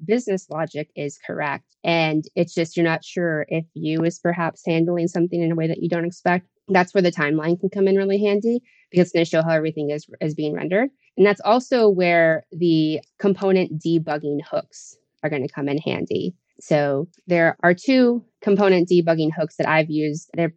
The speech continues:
probably are some more, but there's on render trigger and on render, uh, track that you can essentially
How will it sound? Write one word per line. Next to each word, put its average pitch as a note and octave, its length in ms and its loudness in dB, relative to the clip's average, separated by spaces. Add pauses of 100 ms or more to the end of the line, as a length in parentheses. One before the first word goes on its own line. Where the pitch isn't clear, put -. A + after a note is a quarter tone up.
probably A#3+ 240 4
are E3 60 2
some E3 160 -2
more, D3 260 0
but D3+ 220 0 (440)
there's F3 400 2
on G3 220 4
render G3 320 2
trigger G3+ 480 0 (180)
and F3 180 4
on E3+ 280 2
render, D#3+ 560 0 (220)
uh, D3+ 180 -2
track - 400 0
that E3+ 220 4
you F3+ 140 4
can F3+ 140 -2
essentially E3 920 0